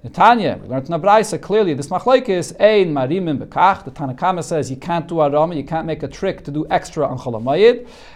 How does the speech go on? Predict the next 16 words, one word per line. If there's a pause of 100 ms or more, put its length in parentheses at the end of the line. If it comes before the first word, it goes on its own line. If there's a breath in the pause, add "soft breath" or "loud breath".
Rabbi
Yossi
bar
Yehuda,
Rabbi
Yossi
bar
Yehuda
says,
"Marimin, (180)
you
are
allowed
to
make
extra,